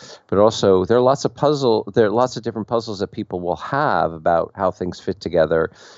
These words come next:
and so there's no, there's no end to jurisprudence. There's no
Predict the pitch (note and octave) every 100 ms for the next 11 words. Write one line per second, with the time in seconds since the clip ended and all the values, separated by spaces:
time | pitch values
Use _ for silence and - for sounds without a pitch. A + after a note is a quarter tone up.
0 | - - G2+ - G2+ F#2+ G2+ F#2+ G2+ A#2
1 | A#2 A2 A2 G#2+ G2+ - _ _ _ _
2 | _ _ - A2 G#2+ A#2 G2+ - D#2 A2
3 | B2 G#2+ - D#2 E2 D2+ C#2+ - D#2 D2
4 | C#2+ - - - - _ _ _ _ _
5 | G#2 F2+ G2+ G2+ G2